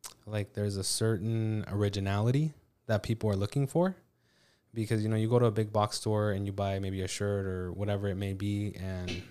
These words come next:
you know, anybody else can walk into any of those stores nationwide and purchase, you know, that same item that you're wearing. But with the vintage, it's like, for the most part,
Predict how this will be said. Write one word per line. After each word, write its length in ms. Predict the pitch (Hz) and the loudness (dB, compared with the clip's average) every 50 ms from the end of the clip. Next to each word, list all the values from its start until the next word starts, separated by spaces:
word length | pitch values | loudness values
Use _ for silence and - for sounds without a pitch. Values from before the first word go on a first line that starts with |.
| - - | -16 -10
you 80 | 104 104 | -6 -2
know, 60 | 107 | 0
anybody 300 | 104 127 139 127 113 110 | 2 4 4 4 4 4
else 160 | 107 104 101 | 2 2 0
can 160 | - - 110 | -2 -2 -2
walk 220 | 104 101 98 - - | -2 -2 -2 -2 -4
into 460 | 104 98 - - - 98 95 98 98 | -6 -6 -4 -4 -4 -4 -2 -2 -2
any 120 | 98 101 | -2 -2
of 80 | 101 98 | -4 -4
those 140 | 98 95 - | -4 -4 -4
stores 340 | - - 104 101 98 92 95 | -4 -2 0 0 0 0 -2
nationwide 600 | 104 101 - - 104 98 95 98 98 95 95 95 | -2 -2 -2 -4 -4 -4 -2 -2 0 0 -2 -2
and 120 | 92 90 | -4 -4
purchase, 500 | - - 104 95 - 95 95 - - - | -4 -4 -4 -4 -4 -6 -6 -6 -6 -4
you 80 | 101 104 | -4 -2
know, 80 | 104 98 | 0 0
that 200 | 95 95 98 - | 0 0 -2 -2
same 220 | - 110 104 98 | -2 -2 -2 0
item 200 | 98 101 101 101 | 0 -2 -2 -2
that 120 | 98 90 | -2 -2
you're 180 | 87 95 101 104 | 0 0 2 2
wearing. 380 | 107 110 113 117 117 120 120 113 | 2 2 2 2 2 0 0 0
But 240 | - 98 92 85 | 0 0 0 0
with 140 | 90 98 - | -2 -4 -4
the 80 | - 95 | -4 -4
vintage, 440 | 95 101 110 120 120 - 110 98 101 | -2 -2 -2 0 0 -2 -2 -2 -4
it's 160 | 92 - - | -6 -4 -2
like, 260 | 107 101 95 - - | -2 -4 -4 -6 -12
for 140 | - - 101 | -12 -8 -6
the 80 | 98 95 | -4 -2
most 280 | 98 117 143 151 - | 0 0 0 0 0
part, 320 | - - 104 104 98 87 | 0 0 0 0 0 -2